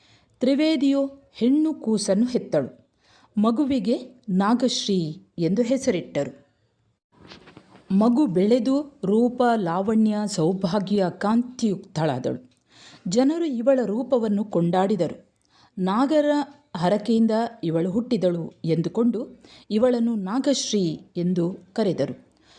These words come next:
ಸೂರ್ಯಮಿತ್ರರು ಅಗ್ನಿಭೂತಿ ಮುನಿಗಳೊಡನೆ ಅಲ್ಲಿ ಇಲ್ಲಿ ವಿಹರಿಸಿ ಏಳೆಂಟು ವರ್ಷಗಳಾದ ಮೇಲೆ ಮತ್ತೆ ಚಂಪಾನಗರಕ್ಕೆ ಬಂದರು. ನಾಗಶ್ರೀಯು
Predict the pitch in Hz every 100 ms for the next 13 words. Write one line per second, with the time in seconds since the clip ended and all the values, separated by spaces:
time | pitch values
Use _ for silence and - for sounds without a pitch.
0 | _ _ - 285 370 359 240 202 - 202
1 | 147 190 - - - - 240 233 311 240
2 | 233 247 214 196 220 226 214 202 220 -
3 | - - 190 220 214 196 185 165 180 226
4 | 240 214 269 - - - - 220 254 294
5 | 311 330 254 196 - 214 185 180 170 196
6 | 240 214 - - - - 262 262 - 330
7 | 330 233 214 220 240 208 185 175 175 -
8 | 196 160 143 139 - _ _ _ _ _
9 | _ _ _ _ _ _ _ _ 220 233
10 | 294 339 330 - 247 170 214